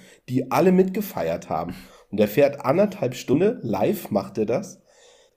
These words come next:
Der ist, also, ich meine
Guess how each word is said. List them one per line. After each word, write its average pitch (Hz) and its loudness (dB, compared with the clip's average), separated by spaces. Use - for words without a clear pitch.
Der 113 4
ist, - -6
also, 113 0
ich 104 -8
meine 120 4